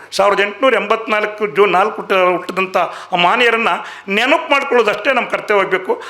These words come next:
ಅವರ ವಿಚಾರಗಳನ್ನ ನಾವು ಜನಕ್ಕೆ ತಲುಪಿಸ್ಬೇಕು ಅಂತೇಳಿ ನನಗೆ ಒಂದು ಅತ್ಯುತ್ತಮವಾದಂಥ ಸಲಹೆ ಕೊಟ್ಟು ಕೊಟ್ಟವರು ಡಾಕ್ಟರ್ ಬುರುಗು ರಂಗಚಪ್ಪನವರು. ಜೊತೆಗೆ ಅಲ್ಲೇ ತಕ್ಷಣ ಹೇಳಿದೆ ನಾನು, ಆಗ್ಲಿ ಸರ್, ಆದ್ರೆ ಅವ್ರನ್ನ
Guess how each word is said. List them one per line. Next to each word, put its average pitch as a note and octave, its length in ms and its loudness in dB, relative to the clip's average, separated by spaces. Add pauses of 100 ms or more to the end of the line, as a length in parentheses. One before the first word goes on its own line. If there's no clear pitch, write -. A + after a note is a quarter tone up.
(100)
ಅವರ F#3+ 180 4
ವಿಚಾರಗಳನ್ನ A3 520 2
ನಾವು F3 240 0
ಜನಕ್ಕೆ E3+ 260 -2
ತಲುಪಿಸ್ಬೇಕು F#3+ 580 0
ಅಂತೇಳಿ F3 680 -2
ನನಗೆ F3 180 0
ಒಂದು E3 180 2
ಅತ್ಯುತ್ತಮವಾದಂಥ G#3+ 800 0
ಸಲಹೆ F#3 320 0
ಕೊಟ್ಟು G3 140 -4
ಕೊಟ್ಟವರು F#3+ 440 0 (260)
ಡಾಕ್ಟರ್ E3+ 320 -2
ಬುರುಗು F#3 260 -4
ರಂಗಚಪ್ಪನವರು. E3 540 -2 (720)
ಜೊತೆಗೆ A3+ 300 2
ಅಲ್ಲೇ A#3 280 2 (100)
ತಕ್ಷಣ B3+ 280 0
ಹೇಳಿದೆ G#3+ 260 2
ನಾನು, D#3 240 0 (440)
ಆಗ್ಲಿ A#3 300 0
ಸರ್, G3+ 160 0 (260)
ಆದ್ರೆ G#3 180 2
ಅವ್ರನ್ನ G3 160 0